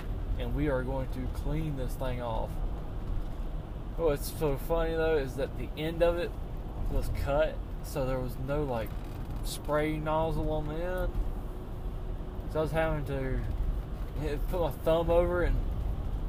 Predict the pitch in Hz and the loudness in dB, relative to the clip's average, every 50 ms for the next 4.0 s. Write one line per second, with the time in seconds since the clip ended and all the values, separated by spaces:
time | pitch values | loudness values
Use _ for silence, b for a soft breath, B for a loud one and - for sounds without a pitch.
0 | - 113 131 143 - 127 127 - 139 143 147 147 151 143 143 143 139 143 147 143 | -2 0 0 2 2 2 0 2 2 2 4 4 4 4 4 4 4 4 4 4
1 | 139 135 131 127 123 120 - 135 131 135 135 127 - 127 117 107 - - - 156 | 4 4 4 4 4 2 2 0 2 2 2 0 0 0 -2 -2 -2 -2 0 0
2 | 139 135 - - 127 120 117 113 113 - - - - 131 139 147 143 139 131 131 | 2 2 0 0 -2 -2 -2 -2 -4 -4 -4 -4 -2 2 2 2 4 4 2 2
3 | 127 123 127 - - - 135 131 127 120 - 131 131 127 120 117 117 - - - | 2 2 0 -2 -2 -2 -2 -2 -2 -2 0 0 2 2 2 2 0 0 -2 -2